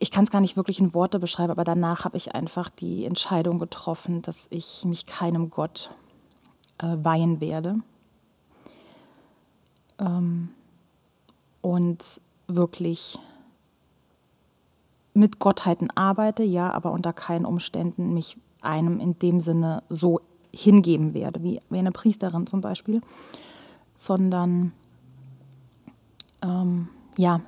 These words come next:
in, im freien Sinne mit ihnen arbeiten werde. Und für Hekate war das immer okay. Und sie hat auch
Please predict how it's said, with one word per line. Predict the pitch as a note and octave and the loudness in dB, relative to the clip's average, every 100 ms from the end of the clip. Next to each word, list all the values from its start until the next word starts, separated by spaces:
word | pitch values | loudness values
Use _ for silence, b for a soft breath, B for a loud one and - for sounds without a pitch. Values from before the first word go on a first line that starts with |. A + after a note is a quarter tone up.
| - | 4
in, | F#3+ | 4
im | - F#3 | 8 6
freien | F3 - D#3+ D3+ D#3 D3+ | 6 0 2 4 4 0
Sinne | D3+ D3+ | -2 -2
mit | D3 - | -4 -6
ihnen | C#3+ | -6
arbeiten | - D3+ - - D#2 | -8 -8 -6 -6 -4
werde. | - F#3 - B B B B B | -6 -6 -8 B B B B B
Und | - F#3+ F3+ - | 0 2 2 2
für | F#3+ | 2
Hekate | F#3+ F3+ F#3 F3 | 2 0 -2 -4
war | E3+ | -2
das | F3 | -4
immer | - F3+ - | -4 -4 -4
okay. | F3 - C4 - _ _ _ _ _ _ _ _ _ - | -6 -4 -4 -4 _ _ _ _ _ _ _ _ _ 2
Und | G3+ G3+ | 6 8
sie | G#3+ | 6
hat | G3 - | 4 2
auch | F#3 F3+ | 0 -2